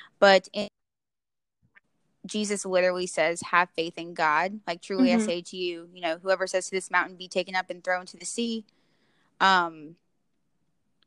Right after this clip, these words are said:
Speaker 1: but believes that what he says will come to pass, it will be done for him." Like, truly believing that what God tells you is going to happen is going to come to pass.
Speaker 2: Yeah.
Speaker 1: And so that's one that I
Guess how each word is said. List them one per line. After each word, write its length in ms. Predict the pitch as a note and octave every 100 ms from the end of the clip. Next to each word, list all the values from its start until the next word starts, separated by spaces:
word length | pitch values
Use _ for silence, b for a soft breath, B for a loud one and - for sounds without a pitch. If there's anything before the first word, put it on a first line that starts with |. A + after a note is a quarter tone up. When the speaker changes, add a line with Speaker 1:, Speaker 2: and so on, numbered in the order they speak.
| _ _
Speaker 1:
but 140 | G#3+ F#3+
believes 560 | G#3 F#3+ G3+ G#3 G3
that 360 | F#3+ F3+ F3 - _ _
what 320 | F3+ F#3 F#3+
he 100 | -
says 260 | F#3+ G3 F3+
will 120 | F#3
come 200 | - F#3+
to 80 | F#3+
pass, 340 | - E3 F3+ -
it 140 | D3
will 100 | E3
be 100 | F#3+
done 240 | F3 E3+
for 260 | F3+ D#3+ E3
him." 300 | F#3+ G#3 A3+ B B -
Like, 140 | F#3
truly 400 | - G#3+ G3 G3+
believing 540 | F#3 F3 E3+ E3+ F3+
that 160 | F3 D#3
what 140 | F3
God 220 | E3+ D#3 D#3+
tells 360 | E3 D#3 E3+
you 120 | F3
is 120 | E3+ -
going 240 | E3 E3
to 80 | D#3+
happen 400 | E3 D#3 F#3 F#3
is 160 | E3+
going 260 | - D3+ D#3+
to 320 | - D#3 D3 - _
come 180 | - D3+
to 80 | -
pass. 520 | - A#1+ - - - b b b b b b
Speaker 2:
Yeah. 160 | B3 G#3+
Speaker 1:
And 100 | -
so 100 | F3+
that's 360 | F3 - - -
one 220 | F3 D#3
that 140 | C3
I 240 | F#2+ D2+